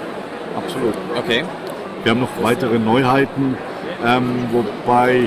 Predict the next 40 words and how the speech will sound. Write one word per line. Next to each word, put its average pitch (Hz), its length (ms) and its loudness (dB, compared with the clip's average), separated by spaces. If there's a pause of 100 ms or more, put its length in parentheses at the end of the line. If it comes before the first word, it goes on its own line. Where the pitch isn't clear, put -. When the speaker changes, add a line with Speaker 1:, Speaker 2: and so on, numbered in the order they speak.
Speaker 1:
ich 123 60 -6
denke, 131 320 4
Kings 131 260 0
and 117 140 -2
Things 143 200 2
ist 139 120 -2
zwar 139 100 -2
keine 120 180 0
Neuheit, 139 400 2
ist 123 120 -2
aber 120 160 2
optisch - 360 -2
komplett 127 300 -2
überarbeitet 131 680 2
worden, 143 240 4
ist 131 100 -6
aber, 123 200 2 (360)
sind 135 200 2
noch 139 180 0
die 135 100 2
alten 120 280 2
Regeln 143 280 4
drin, 139 260 0
es 131 180 0
hat 131 120 0
noch 135 180 -4
die 135 80 2
alte 120 240 0
Gemeinheit. 139 640 2 (480)
Mehr 135 140 4
möchte 143 220 0
ich 127 60 -4
da 131 120 4
eigentlich 127 160 2
nicht 123 200 -2
dazu 127 220 -2
sagen. 123 400 4 (320)
Es - 80 -6
hat 139 80 4
jetzt 135 180 2